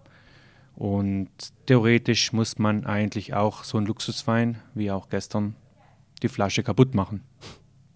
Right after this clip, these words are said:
Normalerweise. Machen natürlich nicht alle. Und man sieht auch das Resultat, wenn du jetzt zum Beispiel auf eBay La Romanée Conti,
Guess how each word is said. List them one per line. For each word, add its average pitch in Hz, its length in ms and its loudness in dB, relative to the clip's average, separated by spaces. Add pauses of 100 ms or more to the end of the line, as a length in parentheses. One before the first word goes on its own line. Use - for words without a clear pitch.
(460)
Normalerweise. 104 760 0 (800)
Machen 117 340 4
natürlich 113 680 4
nicht 113 200 -2
alle. 131 400 6 (640)
Und 110 320 0
man 107 100 2
sieht - 220 -2
auch 104 140 2
das - 180 -8
Resultat, 120 640 0
wenn 107 160 2
du 104 60 0
jetzt 104 240 -2
zum 104 120 -4
Beispiel 101 300 -2
auf 98 100 -6
eBay 117 420 4
La 110 120 0
Romanée 104 400 0
Conti, 104 340 -4